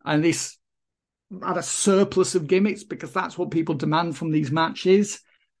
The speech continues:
Um, I mean, yeah,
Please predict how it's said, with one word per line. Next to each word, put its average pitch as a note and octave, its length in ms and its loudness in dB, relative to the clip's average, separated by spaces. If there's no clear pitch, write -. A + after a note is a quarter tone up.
Um, D#3 580 -2
I G#3 80 4
mean, A#3 340 6
yeah, D#3+ 260 4